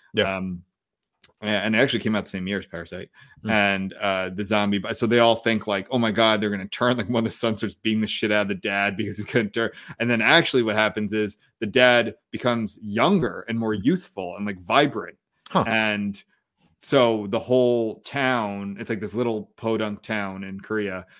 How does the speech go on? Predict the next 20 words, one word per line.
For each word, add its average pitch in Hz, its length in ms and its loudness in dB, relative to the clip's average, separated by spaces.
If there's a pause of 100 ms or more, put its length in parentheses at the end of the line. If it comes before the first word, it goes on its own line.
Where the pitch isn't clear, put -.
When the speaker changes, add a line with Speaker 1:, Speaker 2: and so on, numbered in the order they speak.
(140)
Speaker 2:
So, 131 120 -8
and, 127 140 -2
like, 117 140 0
people 131 240 0
from 113 200 -2
all 110 200 0
over 120 220 4
start 104 240 -8
coming 117 280 -2
to 107 80 -10
get 107 200 -4
bit 117 180 -2
by 110 140 0
the 104 100 -2
zombie 113 420 0
to 101 80 -6
turn 110 280 -4
them 98 240 -6
younger. 120 520 -2 (220)
Speaker 1:
Mm. 95 220 -4